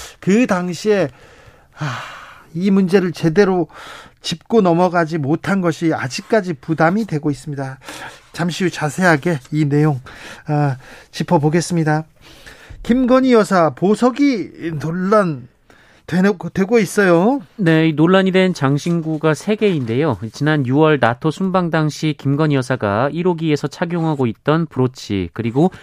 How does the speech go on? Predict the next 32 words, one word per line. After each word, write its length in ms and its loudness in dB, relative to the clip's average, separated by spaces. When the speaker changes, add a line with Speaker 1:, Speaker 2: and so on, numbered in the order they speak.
Speaker 2:
스페인 420 0
동포 300 0
간담회에서 560 0
착용한 500 -4
목걸이, 600 -2
어, 120 2
그리고 260 0
이후 320 0
지방선거 560 -2
사전투표 560 -4
당시 260 -4
착용한 480 -4
팔찌입니다. 960 -2
Speaker 1:
목걸이, 440 2
브로치, 500 -2
팔찌네요. 720 -8
Speaker 2:
네, 360 2
어, 320 2
외국의 360 2
유명 300 2
보석업체의 640 0
제품과 340 -2
비슷하다라는 1000 0
의혹이 320 2
제기가 380 -2
됐고, 420 -2
그 100 0
비슷하다는 640 0
외국 260 0
제품의 840 -2
시장 360 -4
가격이 480 -2